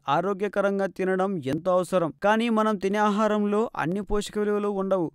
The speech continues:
ముఖ్యంగా ప్రోటీన్స్, హెల్ గ్రెయిన్లు వీటిలోని పోషకాలతో సరైన ఆహారాలు అవుతాయి.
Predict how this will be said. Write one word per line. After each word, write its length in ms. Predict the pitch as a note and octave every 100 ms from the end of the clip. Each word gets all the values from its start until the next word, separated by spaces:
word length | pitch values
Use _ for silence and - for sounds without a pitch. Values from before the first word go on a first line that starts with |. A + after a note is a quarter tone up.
| -
ముఖ్యంగా 420 | D#3+ F#3 G3+ F#3+ F#3+
ప్రోటీన్స్, 520 | F#3 E3 F3+ G3 - - _
హెల్ 260 | F3+ G#3+ G3
గ్రెయిన్లు 440 | G#3+ A3 G#3+ G#3+ A3
వీటిలోని 500 | D#3+ F3+ G#3+ G#3 G#3+
పోషకాలతో 600 | F3+ G3+ G3+ G#3 G3+ G#3 G#3+
సరైన 320 | F#3+ G3 G3+
ఆహారాలు 500 | F#3+ G3+ G3 G3 G3+
అవుతాయి. 320 | F#3+ F3+ D#3